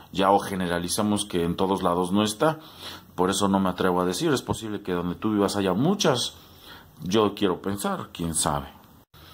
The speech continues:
Al menos en mi caso, pues, ah, fue muy complicado. Pero bueno, ¿qué hay detrás o qué hay en este sobre? Aquí tenemos el sobre. Y es una figura de doce pulgadas.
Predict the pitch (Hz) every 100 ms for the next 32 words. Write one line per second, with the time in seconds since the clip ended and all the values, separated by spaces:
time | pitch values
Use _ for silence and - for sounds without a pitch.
0 | - - - 104 123 135 120 120 135 131
1 | 123 135 135 98 87 - - - - -
2 | - - 110 107 104 117 117 98 82 76
3 | - - - 87 110 95 - - 156 175
4 | 180 151 117 104 120 92 76 92 92 90
5 | 80 - - 87 85 85 76 - - -
6 | - - - _ - - - - - -
7 | - - - - - - - - - 92
8 | 85 90 80 73 80 73 - 143 123 80
9 | 87 123 - - - - - - - -
10 | - - - - - - - - - _
11 | - - - - - - - - 127 156
12 | 156 - 131 139 127 - 82 87 104 104
13 | 104 98 78 71 - - 76 - 69 -
14 | - - - - - -